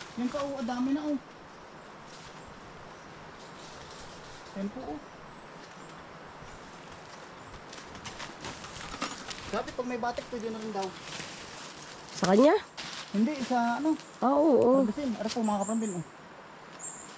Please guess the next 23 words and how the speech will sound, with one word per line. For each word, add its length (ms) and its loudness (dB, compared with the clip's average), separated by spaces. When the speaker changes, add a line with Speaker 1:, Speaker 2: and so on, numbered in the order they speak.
Speaker 1:
Oh. 160 2
Speaker 2:
Galing, 160 6
Speaker 1:
Yeah. 200 10
Speaker 2:
oh. 100 2
Speaker 1:
Ganda 320 10
po, 140 2
oh. 220 4
Yan, 240 0
oh. 80 2
Tuwang-tuwa 320 4
Speaker 2:
Galing 140 6
Speaker 1:
si 80 6
Boss 80 6
Speaker 2:
malambot, 400 6
Speaker 1:
nito. 160 -4
Speaker 2:
oh. 120 -6
Speaker 1:
Para 140 4
isa 180 2
may 160 4
pwede 200 0
na 140 4
rin. 160 -4
Ito. 180 -6